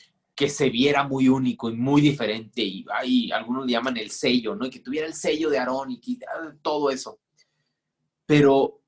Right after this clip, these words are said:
después sentí como que Dios en cierta manera me confrontó, sentí una confrontación de parte de Dios de decirme, "Hey,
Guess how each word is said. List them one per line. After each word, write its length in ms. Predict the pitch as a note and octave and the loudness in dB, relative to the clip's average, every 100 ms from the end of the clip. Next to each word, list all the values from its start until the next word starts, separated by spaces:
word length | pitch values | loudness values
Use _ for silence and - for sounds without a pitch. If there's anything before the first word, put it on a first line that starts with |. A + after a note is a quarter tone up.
| _ _ _ _ | _ _ _ _
después 720 | C#3+ D3+ C#3+ - D3+ F3 F3 | -4 0 0 0 2 2 2
sentí 480 | G3 F3 D3 D#3+ E3+ | 2 2 0 -4 -4
como 340 | F#3 F3+ D#3 | -2 0 -2
que 420 | D3 B2+ A#2 G2 - | 0 0 2 -2 -6
Dios 540 | B2 B2 C#3+ E3 D#3 | -8 0 4 4 0
en 120 | D3+ B2 | -6 0
cierta 280 | C#3+ C#3+ | 0 0
manera 260 | C#3 A#2+ B2 | -2 0 0
me 200 | B2+ A#2 | -2 -4
confrontó, 920 | - A#2 G#2 - A2 G2 G2 C3+ A#2+ | -2 -2 -2 -8 -8 -8 -2 0 0
sentí 460 | - A2+ G#2 C#3+ D3+ | -2 -12 -12 -4 -2
una 260 | D3 D3 | -2 -4
confrontación 840 | - B2+ - A#2 G#2 G#2 - A#2+ B2+ | -4 -6 -4 -8 -6 -6 -4 -4 -6
de 80 | |
parte 340 | B2+ G2+ - A#2 | -2 -2 -2 -4
de 60 | |
Dios 220 | A2 G#2+ A2 | -2 -2 -2
de 80 | |
decirme, 400 | G#2+ - B2 A#2 B2+ | -8 0 0 0 -2
"Hey, 240 | D#3 - | -2 -6